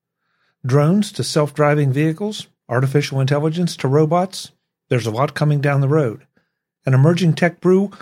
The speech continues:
will let you stay on top of the developments. Future Social.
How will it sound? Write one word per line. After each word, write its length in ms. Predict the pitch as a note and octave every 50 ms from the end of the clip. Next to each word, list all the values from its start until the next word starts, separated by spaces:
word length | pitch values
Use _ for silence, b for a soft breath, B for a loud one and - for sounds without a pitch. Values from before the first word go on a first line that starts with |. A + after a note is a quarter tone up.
| B B -
will 120 | C3+ B2
let 220 | C3 D3+ D3 - -
you 60 | C#3
stay 200 | - - E3+ D#3
on 140 | C#3 C3+ C3+
top 320 | C3+ - A#3 G#3+ D3+ -
of 80 | G#2+ A2
the 80 | B2+
developments. 760 | A#2 C3+ C3+ C#3+ D#3+ D#3 C3 A#2 C3 G#2+ - - - - - _ _ _ _ _ _ _ _ _ _ _ _ _ _ _ _ _
Future 380 | _ - F3 F#3 E3 - F3 D3+
Social. 500 | - - D3+ C#3 B2 - - G2 -